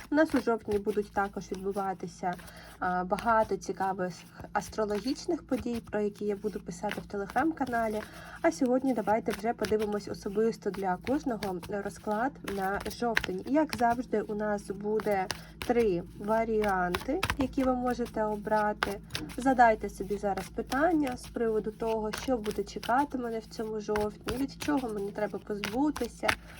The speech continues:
на що звернути увагу, і ми будемо дивитися. Розкладаю варіанти. Варіант один,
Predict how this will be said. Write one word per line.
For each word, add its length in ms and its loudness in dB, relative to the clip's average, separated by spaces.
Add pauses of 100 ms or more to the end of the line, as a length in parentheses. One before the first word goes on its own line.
(220)
на 100 2
що 220 2
звернути 560 -2
увагу, 760 2 (240)
і 140 2
ми 200 2 (140)
будемо 440 -4 (240)
дивитися. 720 -4 (1400)
Розкладаю 960 4 (400)
варіанти. 720 -2 (1400)
Варіант 760 -6
один, 500 0